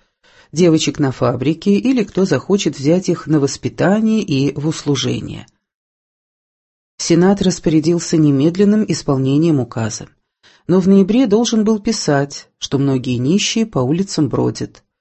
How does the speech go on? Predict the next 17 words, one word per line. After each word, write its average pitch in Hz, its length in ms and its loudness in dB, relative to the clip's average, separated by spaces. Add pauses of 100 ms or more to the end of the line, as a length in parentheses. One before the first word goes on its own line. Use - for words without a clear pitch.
(320)
и 196 100 4
грозить 175 760 0
полиции 175 580 -2
жестоким 165 640 -2
наказанием. 120 800 -4 (1400)
Полиция 247 480 4
не 226 160 4
имела 233 220 2
никаких 202 500 2
средств 214 480 0
исполнить 185 640 0
указ 131 300 -2
Сената 165 540 0
и 160 40 4
обратилась 135 600 0
к - 60 -18
Синоду, 185 640 2